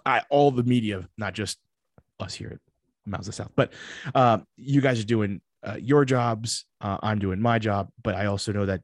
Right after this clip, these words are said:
you know, this is, this is a, a very, I wanna make it as friendly as possible. As ma-, it, it just, I was blown away at how, uh,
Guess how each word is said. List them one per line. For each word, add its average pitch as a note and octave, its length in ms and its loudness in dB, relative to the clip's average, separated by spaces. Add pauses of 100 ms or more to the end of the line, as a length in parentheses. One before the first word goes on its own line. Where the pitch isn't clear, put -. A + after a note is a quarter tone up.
(120)
you G2 160 -8
know, F#2+ 80 -6
this G2 220 -4
is, F#2 160 -8
this - 200 -6
is G2 120 -6
a, F2+ 240 -4
a G2 40 -6
very, G2 560 -2
I - 140 -6
wanna G#2 200 0
make G2+ 120 0
it G2 60 -2
as F2+ 100 -6
friendly G2 360 -2
as F#2 100 -8
possible. G2 500 -6
As F#2 100 -8
ma-, F#2 120 -8 (280)
it, A#2+ 140 0
it C#3 80 4
just, C#3 240 2 (340)
I C3+ 100 2
was B2+ 140 4
blown C#3 260 4
away B2 200 4
at A2+ 80 0
how, G#2+ 380 -2
uh, G2 460 -8